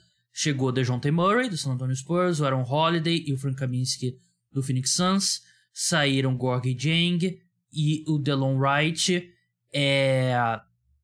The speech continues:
Assim, algum time teria que ficar fora do, do playoff direto, né? E eu fui de Atlanta Hawks por alguns dos mesmos motivos que o, que eu falei do Cleveland Cavaliers, né? Da questão do, do encaixe e tal.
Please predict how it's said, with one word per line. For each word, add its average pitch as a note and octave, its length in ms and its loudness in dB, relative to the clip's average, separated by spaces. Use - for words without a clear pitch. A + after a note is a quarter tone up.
Assim, C#3+ 400 -2
algum F#3+ 320 2
time F3+ 580 0
teria D#3+ 240 2
que D#3+ 80 -10
ficar D3 360 0
fora C3+ 440 0
do, B2+ 480 0
do B2+ 140 -8
playoff C#3+ 380 0
direto, B2+ 440 -2
né? A2 200 -8
E A#2+ 60 -2
eu B2 100 -2
fui C3 200 -6
de C3 200 -4
Atlanta C3 360 -2
Hawks C3+ 340 -2
por D4+ 80 -4
alguns D4 300 -2
dos C#4+ 140 0
mesmos A3+ 260 0
motivos F3 580 -2
que F3 200 -2
o, C#3+ 800 2
que - 60 -6
eu D3 40 -2
falei E3 140 2
do D#3 60 -4
Cleveland D#3+ 260 0
Cavaliers, C#3 520 2
né? A#2+ 140 0
Da A#2+ 120 -2
questão C#3+ 360 -2
do, D3+ 240 2
do C3+ 100 -2
encaixe C#3+ 540 0
e - 20 -20
tal. C#3 300 0